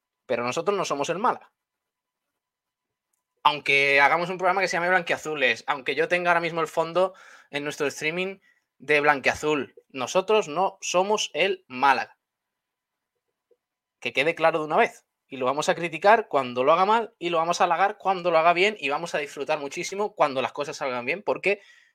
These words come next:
somos de aquí, somos malagueños, nos gusta el Málaga y siempre lo vamos a, a disfrutar. Así que, mm, bueno, dicho esto, vamos a, va a empezar el programa, pero, mm, para que quede claro, ¿eh? Porque veo muchos comentarios de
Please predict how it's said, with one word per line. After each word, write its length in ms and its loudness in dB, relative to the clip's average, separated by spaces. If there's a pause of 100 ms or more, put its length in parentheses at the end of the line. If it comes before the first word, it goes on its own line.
(140)
somos 320 -8
de 80 0
aquí, 360 -2
somos 260 -8
malagueños, 640 -4
nos 140 -8
gusta 260 -4
el 60 -4
Málaga 440 0 (320)
y 280 -2 (380)
siempre 300 -8
lo 60 0
vamos 240 -2
a, 360 2 (1200)
a 120 4
disfrutar. 380 -6 (100)
Así 260 -6
que, 720 4
mm, 280 -10 (560)
bueno, 360 2
dicho 280 -2
esto, 340 6
vamos 260 4
a, 360 12
va 100 4
a 40 4
empezar 300 0
el 120 2
programa, 360 2
pero, 560 4 (120)
mm, 280 -14
para 220 2
que 120 -2
quede 200 0
claro, 280 -8
¿eh? 100 -4
Porque 160 -6
veo 140 -4
muchos 240 -6
comentarios 560 -2
de 200 -4